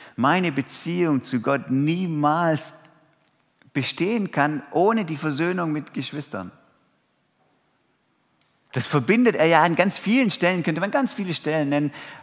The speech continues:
allein schon in, in, im, äh, in der Bergpredigt, aber auch noch weit darüber hinaus, dass Versöhnung mit Gott immer einhergeht mit Versöhnung zu meiner Schwester, meinem Bruder und dass sich genau darin das zeigt.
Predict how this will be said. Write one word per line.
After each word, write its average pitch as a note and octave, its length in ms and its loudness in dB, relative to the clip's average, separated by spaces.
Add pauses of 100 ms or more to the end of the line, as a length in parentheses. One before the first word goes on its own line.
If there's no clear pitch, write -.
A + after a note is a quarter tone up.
(140)
allein E3+ 260 6
schon E3 160 -2
in, C#3+ 100 -2
in, C3 240 0
im, B2+ 540 0 (180)
äh, A2 720 -2 (180)
in D#3 140 2
der D3+ 80 6
Bergpredigt, A2 500 2
aber G#2+ 240 2
auch A2+ 80 0
noch A2 220 -6
weit A#2 240 0
darüber G#2+ 280 -4
hinaus, G2+ 420 -6
dass - 240 -8 (280)
Versöhnung D3 640 -2
mit C3+ 180 -4
Gott D#3 260 -2
immer E3 260 2
einhergeht D3+ 800 0
mit C#3+ 180 -2
Versöhnung C3+ 600 -4
zu B2+ 300 -4 (320)
meiner G#2+ 180 -6
Schwester, - 340 -10
meinem F#2+ 280 -6
Bruder G2+ 340 -8 (260)
und G2 100 -12
dass G2+ 120 -6
sich - 160 -14
genau G#2+ 260 -2
darin B2 480 -4
das A2+ 300 -8
zeigt. - 640 -10